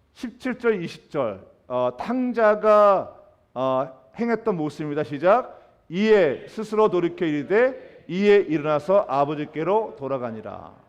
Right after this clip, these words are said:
아멘. 참 뻔뻔스러운 모습이지만 우리가 무조건 내가 어떤 상황에 있든 간에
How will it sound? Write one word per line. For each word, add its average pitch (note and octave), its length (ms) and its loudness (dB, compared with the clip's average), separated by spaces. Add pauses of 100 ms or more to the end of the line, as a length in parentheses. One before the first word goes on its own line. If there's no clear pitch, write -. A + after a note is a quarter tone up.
(480)
아멘. C#3 540 -4 (560)
참 C3 380 -10
뻔뻔스러운 A3 600 -4
모습이지만 C3 920 -10 (600)
우리가 A3+ 400 2
무조건 A3 800 -2
내가 F3+ 240 0
어떤 F3 580 -2
상황에 G#3+ 340 -4
있든 D3 280 -10
간에 E3 420 -4